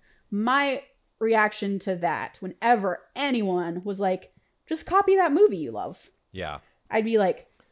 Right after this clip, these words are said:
Speaker 1: "No, that's plagiarism. As a writer, I'm offended that you even said that. And B, I don't need to copy some-," like, my ego would get involved. "I don't need to copy someone. I'm original. I don't need to do that. I don't need to rely on something that's already been done.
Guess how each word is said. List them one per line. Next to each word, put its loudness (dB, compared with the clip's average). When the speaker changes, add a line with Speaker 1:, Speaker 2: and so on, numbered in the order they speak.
Speaker 1:
"No, 6
that's 0
plagiarism. 2
As 8
a 8
writer, 4
I'm 2
offended 4
that -6
you -4
even -2
said 2
that. 2
And 4
B, 2
I -8
don't 4
need 4
to 0
copy 2
some-," -2
like, 2
my 2
ego 8
would 6
get 4
involved. -4
"I -6
don't 6
need 6
to -2
copy 2
someone. 0
I'm 6
original. 2
I 0
don't 2
need 4
to 0
do -4
that. 2
I 0
don't 0
need -4
to -4
rely 2
on -4
something -6
that's -6
already 0
been -4
done. 0